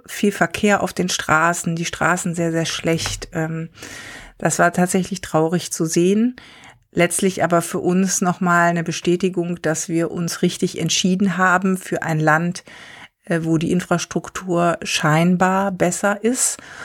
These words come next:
und wo einfach mehr Raum und mehr Platz ist. Und es auch ein Sozialstaat gibt, der sich besser, würde ich jetzt sagen, aus einem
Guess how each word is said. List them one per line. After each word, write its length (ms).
und 420
wo 140
einfach 420
mehr 200
Raum 260
und 180
mehr 80
Platz 400
ist. 380
Und 300
es 140
auch 200
ein 260
Sozialstaat 920
gibt, 440
der 300
sich 540
besser, 640
würde 180
ich 320
jetzt 180
sagen, 380
aus 380
einem 520